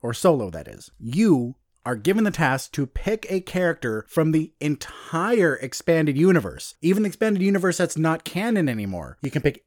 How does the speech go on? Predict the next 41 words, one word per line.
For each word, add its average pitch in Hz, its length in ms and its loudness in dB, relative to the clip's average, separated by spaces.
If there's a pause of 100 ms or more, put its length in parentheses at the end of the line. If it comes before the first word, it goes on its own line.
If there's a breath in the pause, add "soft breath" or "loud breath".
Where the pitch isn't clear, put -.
any 269 400 0
character 220 520 0
to 143 120 -2
get 151 260 0
their 135 220 0 (200)
own 175 500 4
movie. 127 720 2
Who 175 400 6
is 156 180 4
it? - 240 -16 (140)
So 135 120 -6
let 160 100 0
me 202 120 0
repeat 190 400 0
it 196 160 0
and 143 200 0
let 156 200 -2
me 151 240 4
make 151 220 0
it 156 60 2
a 147 40 0
little 175 180 2
simple. 135 520 -2
Who 240 320 2
do 190 80 -2
you 185 220 2
want 170 360 0
to 180 80 -2
see 117 460 -4 (140)
get 151 180 0
their 135 160 -2 (140)
own 156 260 4
Star 147 320 2
Wars 123 240 0
movie 95 420 -4 (120)
from 143 260 -6
old 165 300 2
canon 160 480 0 (100)
or 151 220 2
current 147 440 -4
canon? 85 400 -12